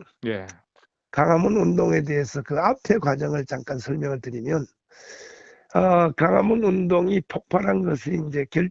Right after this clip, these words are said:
Speaker 2: 정상-, 정-, 절정에 폭발한 것이 시월 삼 일 날, 그때는 조국 사건이 일어나서, 어, 굉장히 이제 폭발한 건 사실인데, 그거 전에 팔 일오 집회가 있었거든요.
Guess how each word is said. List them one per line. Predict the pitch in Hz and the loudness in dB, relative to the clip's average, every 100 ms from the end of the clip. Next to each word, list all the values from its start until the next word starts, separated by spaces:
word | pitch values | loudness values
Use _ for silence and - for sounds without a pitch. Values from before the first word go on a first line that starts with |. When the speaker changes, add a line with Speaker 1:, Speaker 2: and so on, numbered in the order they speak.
| _ | _
Speaker 2:
정상-, | 165 220 185 220 156 | 0 2 2 0 -4
정-, | - 185 202 _ | -4 -2 -2 _
절정에 | - 208 - 220 220 | 0 0 2 2 2
폭발한 | 156 160 160 175 170 | 0 -4 0 -2 -2
것이 | 156 113 202 220 - - - - | -4 -2 0 -2 -6 -20 -20 -18
시월 | - 180 208 190 | 0 2 4 2
삼 | - 185 180 | 0 -2 -2
일 | 143 | -2
날, | 127 131 - _ _ - _ - | -2 -2 -6 _ _ -20 _ -2
그때는 | - - 208 208 185 - - - - | -2 2 2 2 0 -6 -20 -20 -10
조국 | 165 190 240 262 254 _ _ _ _ _ | 2 4 4 2 0 _ _ _ _ _
사건이 | - 175 - 202 208 | 0 2 2 0 2
일어나서, | 208 196 175 156 165 196 202 _ _ _ _ | 2 2 2 2 2 0 -2 _ _ _ _
어, | 151 156 147 135 123 110 - | -6 -2 -2 -2 -6 -14 -2
굉장히 | 170 226 226 180 180 | 2 2 2 2 2
이제 | 170 147 | 0 -4
폭발한 | 143 170 180 175 170 | -4 -2 0 0 0
건 | 147 | -4
사실인데, | 139 143 143 147 131 160 127 - - - - - - - _ | -2 -2 -4 -6 -4 -2 -2 -8 -20 -20 -20 -20 -20 -20 _
그거 | - 190 233 202 | 0 2 2 2
전에 | 175 294 269 - | 2 2 2 0
팔 | - 294 | 0 2
일오 | 311 220 | 4 2
집회가 | 170 - 156 | 0 0 0
있었거든요. | 139 123 135 135 120 107 104 | 0 -4 -8 -8 -10 -10 -14